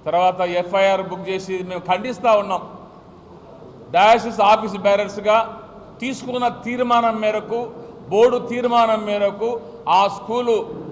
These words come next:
శిథిలావస్థలో ఉన్నటువంటి రూములు పడగొట్టడం జరిగింది. ఇంతకు తప్ప వేరే ఉద్దేశం లేదని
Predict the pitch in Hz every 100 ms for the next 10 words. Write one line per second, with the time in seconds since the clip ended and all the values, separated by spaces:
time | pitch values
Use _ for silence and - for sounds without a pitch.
0 | - - 196 233 233 233 233 226 226 214
1 | 208 202 190 202 - - 147 208 220 220
2 | 214 208 - - - 175 190 208 208 202
3 | 196 185 180 180 170 190 185 170 160 180
4 | 208 202 196 196 220 196 208 220 208 180
5 | 202 190 185 175 202 214 226